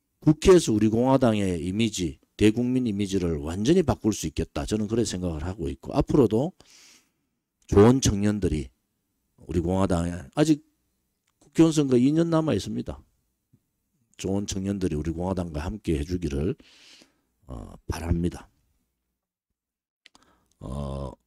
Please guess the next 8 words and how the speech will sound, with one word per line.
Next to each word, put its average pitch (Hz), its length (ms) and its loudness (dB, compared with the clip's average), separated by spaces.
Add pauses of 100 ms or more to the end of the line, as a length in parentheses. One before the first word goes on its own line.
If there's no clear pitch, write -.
(480)
오늘, 127 560 4 (600)
어, 62 580 -16 (1080)
차기 165 340 2
지도부를 143 560 6
뽑을 87 560 0 (540)
전국 147 460 4
대의원 113 420 6
대회 73 360 -4